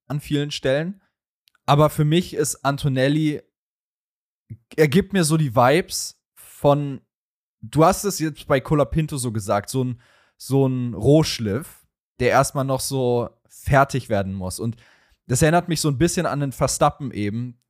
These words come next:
der dann in Spanien zum Beispiel zweitausendsechzehn ankam und er, oder bei Red Bull, sag ich jetzt mal, er war dann so ein, er war so, er war so ein Rohschliff, aber jetzt guck dir mal an, wo er sich hinentwickelt hat. Und ja, das ist ein langer Weg, aber die Pace von Antonelli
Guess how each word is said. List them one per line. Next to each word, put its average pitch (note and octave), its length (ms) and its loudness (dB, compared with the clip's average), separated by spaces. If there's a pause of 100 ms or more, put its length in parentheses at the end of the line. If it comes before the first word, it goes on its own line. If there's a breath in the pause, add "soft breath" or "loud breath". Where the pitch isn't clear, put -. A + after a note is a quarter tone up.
der B2 140 4
dann A#2+ 180 0
in A#2 140 -8
Spanien B2+ 460 0
zum A#2+ 140 -10
Beispiel G#2 400 -2
zweitausendsechzehn A#2 840 -4
ankam G2 440 -8
und G2+ 140 -10 (640 soft breath)
er, A#2 180 -2 (140)
oder A#2 180 -6 (240)
bei A#2 160 0
Red A#2 240 0
Bull, B2+ 140 0
sag G#2+ 180 -2
ich G2+ 80 -10
jetzt - 200 -10
mal, G2+ 100 -4
er G2 100 -4
war A2+ 80 2
dann C3 160 0
so B2 160 -2
ein, A#2+ 300 -6
er G#2 100 -8
war A#2 120 -2
so, B2+ 60 0
er A#2 300 -6
war A#2 140 -2
so C3 80 -2
ein A#2 60 -2
Rohschliff, C#3 600 -2
aber A#2 160 -2
jetzt A#2 180 -4
guck - 140 -6
dir D3+ 100 -6
mal C3+ 120 -4
an, A#2+ 140 -6
wo B2 100 -2
er A#2+ 60 -2
sich A#2 160 -8
hinentwickelt A2 520 -6
hat. G2+ 220 -4 (520 soft breath)
Und C3 140 -2
ja, C3+ 180 6
das C#3+ 140 -4
ist B2 140 -10
ein C3 80 -4
langer B2 360 -2
Weg, B2 400 -4 (1500)
aber D3+ 240 4 (460)
die C3 260 -4
Pace F3 580 2
von C3+ 220 -2
Antonelli A#2+ 720 -4